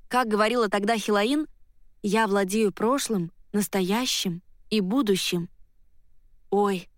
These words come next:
лучше не углубляться в дебри, иначе точно рехнусь. Хорошо. Самое время, пожалуй, изобразить покорность.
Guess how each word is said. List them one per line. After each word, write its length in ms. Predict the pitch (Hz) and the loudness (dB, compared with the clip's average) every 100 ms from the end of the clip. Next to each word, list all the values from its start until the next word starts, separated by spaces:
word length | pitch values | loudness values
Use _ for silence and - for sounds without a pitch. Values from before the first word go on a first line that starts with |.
| - - - - - - - - | -20 -20 -20 -20 -20 -20 -20 -2
лучше 380 | 208 269 - 254 | 0 0 0 0
не 120 | 220 | 0
углубляться 640 | 214 214 214 214 185 - | 0 0 0 0 -2 -4
в 40 | 175 | 0
дебри, 360 | 185 170 175 | 0 2 0
иначе 320 | 175 220 - | 0 0 -2
точно 460 | 208 - 208 - 190 | -4 0 0 2 0
рехнусь. 520 | 180 - 190 160 - - - _ - - _ - - | 0 0 -2 -2 -6 -14 -20 _ -20 -20 _ -20 -16
Хорошо. 500 | - 285 285 202 190 - - _ - - - - - - _ - - | -2 0 0 -2 -4 -6 -20 _ -20 -20 -20 -20 -20 -20 _ -20 -10
Самое 400 | - 277 247 214 | -2 0 2 0
время, 260 | 202 262 | 0 0
пожалуй, 420 | 330 269 277 277 - | 0 0 2 0 -2
изобразить 460 | 202 190 190 208 202 | -2 0 0 0 -4
покорность. 580 | 220 180 190 165 - | -4 -4 -4 -8 -10